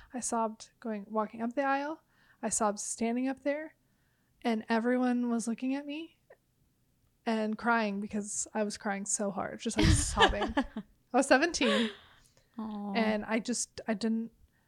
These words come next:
Speaker 1: I wasn't ready for her to get married. And it was hard for me to accept. My
Speaker 2: Seventeen's
Speaker 1: brother-in-law.
Speaker 2: very young to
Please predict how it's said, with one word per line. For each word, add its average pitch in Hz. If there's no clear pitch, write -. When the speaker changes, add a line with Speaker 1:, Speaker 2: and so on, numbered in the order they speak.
Speaker 1:
I 262
wasn't 294
ready 220
for 208
her 202
to -
get -
married. 233
And 247
it 240
was 240
hard 208
for 254
me 240
to 240
accept. -
My 220
Speaker 2:
Seventeen's 254
Speaker 1:
brother-in-law. 214
Speaker 2:
very 202
young 185
to 160